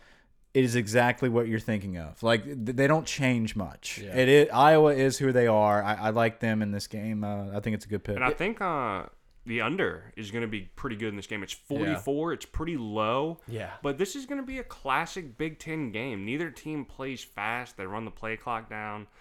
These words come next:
Speaker 3: Uh, both teams are gonna try to get a good running game going, and neither team has an explosive passing offense. The only way this game gets over forty-four is with turnovers.
Speaker 2: The
Speaker 1: So that's,
Speaker 2: dreaded
Speaker 1: that's moving
Speaker 2: pick
Speaker 1: into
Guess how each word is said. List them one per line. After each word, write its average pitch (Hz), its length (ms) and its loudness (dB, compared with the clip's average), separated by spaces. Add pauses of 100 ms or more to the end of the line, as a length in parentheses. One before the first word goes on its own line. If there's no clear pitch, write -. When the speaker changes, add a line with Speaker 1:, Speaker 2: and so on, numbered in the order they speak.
(260)
Speaker 3:
Uh, 104 180 -4
both 110 240 -4
teams 123 300 -8
are 113 40 -4
gonna 101 160 -6
try 110 240 -6
to 104 80 -8
get 101 160 -10
a 101 60 -6
good 92 340 -10
running 104 360 -6
game 113 320 -6
going, 113 400 -6
and 101 240 -8
neither 147 420 -6
team 151 260 -8
has 143 220 -4
an 131 60 -10
explosive 123 680 -8
passing 107 460 -4
offense. 82 340 -12
The 139 100 -6
only 185 180 -2
way 156 180 0
this 139 160 -4
game 127 200 -4
gets 117 220 -6
over 107 180 -4
forty-four 107 800 -8
is 95 460 -6
with 95 160 -16
turnovers. 67 400 -14
Speaker 2:
The 117 60 -8
Speaker 1:
So 113 80 -2
that's, 123 100 4
Speaker 2:
dreaded 123 180 2
Speaker 1:
that's - 140 4
moving 139 260 4
Speaker 2:
pick 131 120 4
Speaker 1:
into 101 100 -2